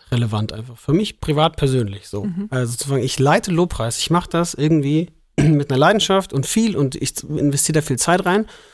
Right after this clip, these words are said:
Speaker 1: und ich glaub auch von mir, dass das wichtig ist, was ich tue. Und dann hab ich mich gefragt, ja, aber warum mach ich das eigentlich? Und ist das wirklich so wichtig, wie ich mir das einbilde? Könnte man das nicht einfacher machen? Machen sich Leute, die einfach sich, also die nur reine Vorsänger sind, machen sich das Leben nicht einfach viel einfacher und ich mache mir zu viel Mühe?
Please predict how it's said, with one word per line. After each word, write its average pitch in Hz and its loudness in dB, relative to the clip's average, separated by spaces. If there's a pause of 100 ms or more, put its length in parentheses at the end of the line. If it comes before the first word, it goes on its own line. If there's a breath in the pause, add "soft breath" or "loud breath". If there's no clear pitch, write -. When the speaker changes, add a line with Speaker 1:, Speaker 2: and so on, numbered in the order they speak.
(160 loud breath)
Speaker 1:
und 139 4
ich 143 -4
glaub 160 4
auch 143 2
von 123 0
mir, 135 4
dass 131 -2
das 113 -6
wichtig 185 -2
ist, - -12
was 95 -10
ich 107 -8
tue. 131 -6 (460 soft breath)
Und 120 2
dann 139 4
hab 147 4
ich 147 2
mich - 0
gefragt, 131 -2
ja, 123 4
aber 104 -2
warum 123 4
mach 160 2
ich 107 -10
das - -8
eigentlich? 101 -12
Und 131 0
ist 139 0
das 127 0
wirklich 165 2
so 113 -4
wichtig, - -10
wie 113 -6
ich - -6
mir 117 -2
das 117 -4
einbilde? 135 2
Könnte 139 -6
man 175 4
das - -4
nicht 131 0
einfacher 180 0
machen? 113 -2
Machen 123 -2
sich - -4
Leute, 151 0
die 127 -2
einfach 131 -4
sich, - -4 (680 soft breath)
also 117 2
die 127 2
nur 156 2
reine 139 0
Vorsänger 147 0
sind, 123 -4
machen 135 2
sich 131 -4
das - -6
Leben 147 2
nicht - -4
einfach 135 -8
viel - -6
einfacher 170 0
und 127 -2
ich 127 -4
mache 131 0
mir 127 0
zu 131 -6
viel 120 -2
Mühe? 214 2